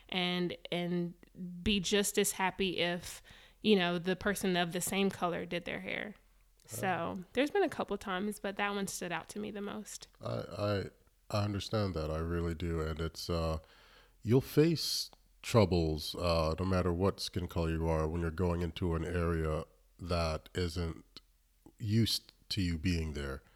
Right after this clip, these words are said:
Speaker 2: And you can either let those type of obstacles deter you or, you know,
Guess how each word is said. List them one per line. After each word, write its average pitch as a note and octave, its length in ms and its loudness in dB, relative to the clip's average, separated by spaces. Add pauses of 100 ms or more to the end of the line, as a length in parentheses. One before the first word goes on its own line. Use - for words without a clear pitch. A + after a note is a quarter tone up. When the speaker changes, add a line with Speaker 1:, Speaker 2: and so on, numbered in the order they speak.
(380)
Speaker 2:
And E2+ 560 0
you F2+ 60 -2
can F#2+ 140 0
either F2+ 240 2
let E2 260 0
those E2+ 220 0
type E2+ 360 -2
of E2 440 -2
obstacles E2+ 600 -2
deter G#2+ 400 4
you F2 240 2
or, G#2+ 400 4 (840)
you F#2+ 140 -2
know, E2 420 0